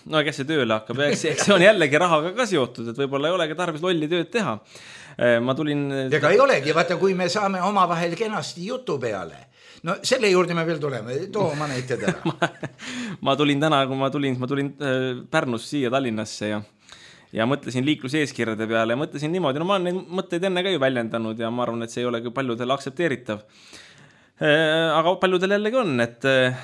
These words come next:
Speaker 1: et tegelikult kõik liikluseeskirjad tuleks tühistada, nii on ka paljude seadustega, kõik pi-, kiirusepiirangud tuleks maha võtta. Ja mis see head teeks?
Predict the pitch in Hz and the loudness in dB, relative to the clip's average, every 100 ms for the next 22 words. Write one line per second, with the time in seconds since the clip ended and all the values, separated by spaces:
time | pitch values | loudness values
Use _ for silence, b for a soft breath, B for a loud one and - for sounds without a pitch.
0 | 143 180 165 143 147 139 180 175 196 185 | -6 -2 0 -2 -4 -4 -4 -4 -6 -4
1 | 165 190 - 117 113 - 120 120 180 147 | -2 -2 -2 -4 -4 -4 -6 -4 -2 -2
2 | 107 104 104 110 123 120 120 143 139 120 | -2 -8 -6 -4 -2 -2 -2 -2 0 -2
3 | 127 170 117 110 - 104 104 110 131 170 | 0 2 2 -2 -8 -10 -8 -8 -8 -8
4 | 175 175 190 156 147 170 190 147 131 131 | -8 -4 -2 -2 -4 -4 0 0 -2 -6
5 | 139 190 202 151 123 123 - 113 B B | -6 -4 -2 0 -2 -6 -6 -6 B B
6 | B B - 175 185 214 220 180 254 202 | B B -8 -4 0 2 0 -2 -2 -2
7 | 151 | -4